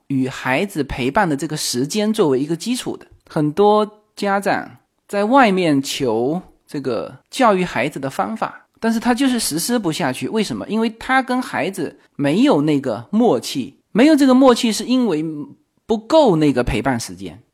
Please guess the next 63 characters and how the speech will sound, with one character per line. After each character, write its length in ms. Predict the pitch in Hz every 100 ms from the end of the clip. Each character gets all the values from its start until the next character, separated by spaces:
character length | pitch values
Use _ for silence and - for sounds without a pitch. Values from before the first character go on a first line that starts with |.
| _ -
啊， 100 | -
越 200 | - 208
大 460 | 160 208 170 110 76
脱 160 | - 151
节 160 | 131
的 120 | 110 117
越 160 | 135
厉 160 | 135 110
害， 260 | - - _ _ _
是 100 | -
吧？ 140 | 135 123
最 140 | - 185
后 180 | 185
造 200 | 160 180
成 340 | 147 139 135 147 -
与 160 | - 135
孩 240 | - 165
子 80 | 208
的 100 | 175
关 220 | 185 196
系 340 | 196 208 151 123
也 240 | 135 120
不 180 | 113 139
是 140 | 135
很 180 | 139 117
好， 320 | - 123 - _ -
与 140 | 175
父 200 | 190 294
母 140 | 247
的 100 | 165
关 240 | 170 196 208
系 280 | 208 175 143
也 260 | 147 127
不 160 | 107 135
是 160 | 202
很 100 | 160
好， 340 | 117 113 104 -
这 140 | - 202
个 100 | 156
不 300 | 135 127 175
是 200 | 220 185
一 120 | 143
个 120 | 143
理 220 | 123 113
想 160 | 127 101
的 60 | 104
家 200 | 113 101
庭， 180 | - - _ _ _
好 160 | 143
吧？ 220 | 139 160 -
那 120 | 175
么 300 | 170 165 160
用 180 | 170 190
了 80 | 170
一 60 | 196
期 180 | -
的 80 | 214
时 180 | 190 131
间 420 | 135 160 160 165 - _ _ _
来 380 | 120 117 147 156
聊 440 | 175 147 117 143
这 140 | 202 202
个 240 | 131 -